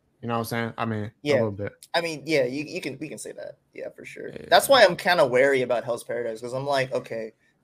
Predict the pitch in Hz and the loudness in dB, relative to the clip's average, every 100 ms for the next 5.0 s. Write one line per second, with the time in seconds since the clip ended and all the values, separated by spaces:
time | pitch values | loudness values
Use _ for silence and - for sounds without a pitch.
0 | - 117 123 139 135 131 123 120 - - | -14 -6 0 2 0 -2 -4 -6 -8 -6
1 | 110 147 151 151 143 135 117 127 120 117 | -6 -4 -4 -2 -4 -4 -8 -8 -10 -8
2 | 113 110 - - _ 127 135 180 180 214 | -10 -10 -12 -14 _ 4 8 8 6 10
3 | 196 262 208 185 170 156 127 123 117 110 | 12 12 12 4 4 2 0 -2 -4 -6
4 | - _ _ - _ - 127 113 107 - | -10 _ _ -20 _ -6 -4 -4 -6 -10